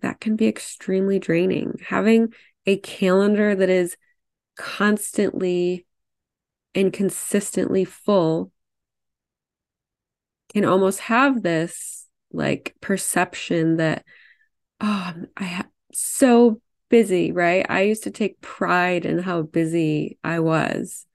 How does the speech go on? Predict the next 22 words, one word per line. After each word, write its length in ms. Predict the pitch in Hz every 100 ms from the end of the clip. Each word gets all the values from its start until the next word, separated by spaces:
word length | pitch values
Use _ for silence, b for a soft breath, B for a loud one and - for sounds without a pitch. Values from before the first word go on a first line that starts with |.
| _ _ _ _
but 100 | 185
that's 160 | 202
just 280 | 262 247 - - _ _ _ _ _ _ _ _ _ _ -
staying 640 | - - - 185 185 190
busy, 360 | 175 165 156 160
keeping 460 | - 185 185 208
busy. 380 | 185 180 175 160
And 160 | 151 156
typically 420 | 202 196 196 214
when 160 | 196 185
you're 160 | 170
doing 360 | 160 170 165 202
that, 240 | 254 254
it's 60 | -
because 360 | 175 190 185
you're 120 | 175 175
avoiding 960 | 175 160 170 175 196 156 160 208 269 _ _ _ _ _ _ _ _ _ _ _ _ _ _ _ _ _ _ _ -
connecting 500 | 208 180 180 233 208
with 120 | 160
yourself. 540 | - - - - - - _ _ _ _ _ _ _ _
You're 200 | - -
avoiding 840 | 180 170 170 180 185 180 170 170